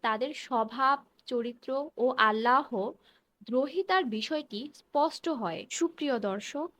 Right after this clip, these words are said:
এই ভিডিওতে আমরা জানব বনি ইসরায়েল জাতির সৃষ্টি ও ইসলামের সাথে তাদের সুপ্রাচীন কাল থেকেই সৃষ্ট বিরোধিতা নিয়ে। ইহুদি শব্দটি এসেছে ইয়াহুদা থেকে, যার অর্থ তাওবাকারী।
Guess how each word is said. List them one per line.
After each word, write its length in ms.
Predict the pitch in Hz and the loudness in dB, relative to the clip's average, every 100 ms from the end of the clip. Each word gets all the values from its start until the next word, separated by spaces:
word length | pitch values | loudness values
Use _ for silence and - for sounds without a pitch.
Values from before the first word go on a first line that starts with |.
| _ _ | _ _
এই 240 | - 247 294 | -2 0 0
ভিডিওতে 640 | 330 339 349 349 220 254 - - | 0 2 0 0 -4 -6 -8 -4
আমরা 340 | 214 233 285 | -2 -2 -4
জানব 360 | 311 320 254 247 | -4 -4 -2 -2
বনি 460 | 214 202 226 294 | -2 -2 -2 -6
ইসরায়েল 420 | 311 - 311 311 | -10 -4 -2 -2
জাতির 300 | 311 302 302 | -4 -6 -6
সৃষ্টি 680 | 302 - 233 220 - - 302 381 _ _ - | -10 -10 -10 -10 -10 -10 -8 -10 _ _ -6
ও 140 | 254 277 - | -2 -2 -2
ইসলামের 540 | 233 - 254 294 330 | -10 -4 -4 -2 -6
সাথে 500 | 330 330 - 226 233 - | -4 -6 -6 -6 -6 -2
তাদের 280 | 233 220 269 | -4 -2 -6
সুপ্রাচীন 640 | - 277 - 294 294 320 | -8 -12 -6 -6 -4 -8
কাল 260 | 330 294 294 | -4 -2 -4
থেকেই 400 | - 311 - 190 - _ _ _ - | -6 -8 -6 -8 -8 _ _ _ -12
সৃষ্ট 440 | - 254 - - 427 - | -6 -4 -4 -4 -4 -6
বিরোধিতা 580 | 240 226 226 226 196 180 | -4 -2 -2 -2 -6 -6
নিয়ে। 300 | 180 180 - - | -6 -10 -12 -6
ইহুদি 420 | 302 330 403 440 | -2 0 2 2
শব্দটি 480 | 440 403 403 403 403 | 2 0 2 0 2
এসেছে 500 | 403 403 381 - 233 | 0 0 -4 -2 -2
ইয়াহুদা 600 | 262 233 233 269 269 214 | -2 2 2 2 0 -2
থেকে, 420 | 185 190 185 175 - _ _ _ - 226 | -4 -8 -8 -8 -8 _ _ _ -12 -2
যার 240 | 233 240 - | 2 2 0
অর্থ 420 | 214 214 214 - 339 427 _ - | 0 0 0 -4 -2 -2 _ 2
তাওবাকারী। 760 | 233 220 214 208 208 180 175 | 4 4 2 -2 -4 -8 -8